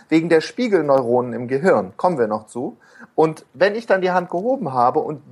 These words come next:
die heben auch die Hand, sind die schon in Aktion gegangen und haben das getan, was ich möchte, nämlich sich bewegt.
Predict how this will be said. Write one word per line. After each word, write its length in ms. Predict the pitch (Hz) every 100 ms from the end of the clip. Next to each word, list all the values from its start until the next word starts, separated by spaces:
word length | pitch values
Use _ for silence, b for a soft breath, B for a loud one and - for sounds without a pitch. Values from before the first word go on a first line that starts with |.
| 123 139
die 320 | 190 320 302
heben 260 | 208 156 147
auch 260 | 120 196 -
die 160 | 143
Hand, 220 | 123 156
sind 200 | 165 190
die 60 | 202
schon 200 | - 160
in 120 | 151
Aktion 580 | - 143 - - 226 202
gegangen 500 | 120 110 101 160 240 B B B
und 180 | 151 156
haben 260 | 202 208
das 340 | 151 202 - -
getan, 580 | - - 123 135 214 285 b b
was 180 | 151 -
ich 200 | 208 -
möchte, 340 | 214 214 127
nämlich 400 | 117 131 175 185 -
sich 220 | 147 -
bewegt. 580 | 170 226 160 - -